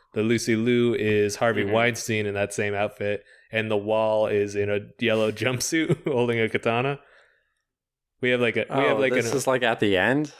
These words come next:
Speaker 1: No, this is a dream sequence, uh, after it sees the movie.
Speaker 3: Oh,
Speaker 1: Yeah.
Speaker 3: okay.
Speaker 2: Okay. Yeah. Okay. I like that. Yeah.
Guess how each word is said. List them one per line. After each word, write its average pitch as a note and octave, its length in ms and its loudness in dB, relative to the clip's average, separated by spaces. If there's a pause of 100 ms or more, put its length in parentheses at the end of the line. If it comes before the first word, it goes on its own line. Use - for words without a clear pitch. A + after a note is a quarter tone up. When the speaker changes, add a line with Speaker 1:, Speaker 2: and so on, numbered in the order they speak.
Speaker 1:
No, C3+ 220 2
this C#3 200 -2
is D3 140 -4
a A#2+ 60 2
dream A2+ 280 0
sequence, F#2+ 580 -6
uh, F#2+ 360 0
after G2+ 320 2
it F#2+ 100 -2
sees G2+ 200 -2
the F#2+ 80 -8
movie. F#2+ 320 -6 (1000)
Speaker 3:
Oh, - 340 -2 (240)
Speaker 1:
Yeah. G#2+ 160 -2
Speaker 3:
okay. G#2 280 -8
Speaker 2:
Okay. G#2 440 -2 (160)
Yeah. G#2+ 420 -2
Okay. C#3+ 220 -2 (120)
I A2 200 0
like A#2+ 240 -2
that. G2 280 -6
Yeah. G2+ 300 -4